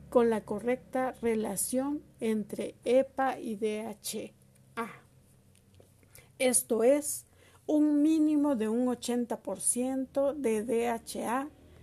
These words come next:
con respecto al total del aceite. Ahora sí, hay mucho que aplicar y practicar.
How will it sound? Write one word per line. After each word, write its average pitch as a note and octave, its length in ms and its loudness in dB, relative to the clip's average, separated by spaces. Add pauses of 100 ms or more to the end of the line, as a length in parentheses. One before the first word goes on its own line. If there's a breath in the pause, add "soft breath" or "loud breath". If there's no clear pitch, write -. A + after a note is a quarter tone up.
(140)
con G#3+ 260 2
respecto B3 1000 0
al A3+ 220 -2
total A3 580 -4
del A3 180 -2
aceite. - 680 -4 (1700 loud breath)
Ahora D4 380 4
sí, F#4 220 2 (840)
hay D4 280 6
mucho D4 520 2
que C4 80 2
aplicar C4+ 640 0 (120)
y C#4+ 160 0
practicar. - 680 -8